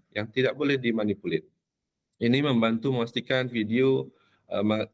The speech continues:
tidak mengalami perubahan secara, uh, perubahan yang setelah dihasilkan. Uh, selanjutnya, uh, forensic watermarking. So, digital,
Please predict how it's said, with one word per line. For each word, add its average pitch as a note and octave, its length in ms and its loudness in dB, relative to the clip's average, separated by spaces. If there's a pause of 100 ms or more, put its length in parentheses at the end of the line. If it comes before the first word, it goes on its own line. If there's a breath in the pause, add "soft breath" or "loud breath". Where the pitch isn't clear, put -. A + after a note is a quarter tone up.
(100)
tidak B2 400 0
mengalami A#2+ 640 0
perubahan A#2+ 640 -4
secara, G#2+ 560 -2 (160)
uh, F#2 400 0
perubahan B2+ 480 -2
yang B2 160 0
setelah A2+ 320 -2
dihasilkan. G2+ 720 -6 (880 soft breath)
Uh, G2+ 240 0
selanjutnya, D3 720 0 (240)
uh, A2+ 240 0 (240)
forensic E3 480 0
watermarking. G#2 640 -2 (720)
So, G2+ 240 0
digital, D#3 720 0